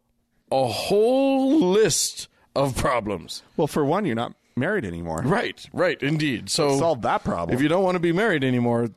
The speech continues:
Speaker 1: that's the best solution, <laughs> I would think, to that.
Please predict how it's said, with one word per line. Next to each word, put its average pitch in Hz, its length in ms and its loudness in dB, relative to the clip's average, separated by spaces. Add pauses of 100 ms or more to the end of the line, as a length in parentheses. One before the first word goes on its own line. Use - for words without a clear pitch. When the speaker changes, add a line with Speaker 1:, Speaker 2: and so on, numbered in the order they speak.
(120)
Speaker 1:
that's 156 420 0
the 135 140 2
best 143 440 0
solution, 98 680 -2 (460)
<laughs> - 420 -8
I 107 160 0
would 120 240 0
think, - 460 -8 (320)
to 117 140 -2
that. 113 520 -4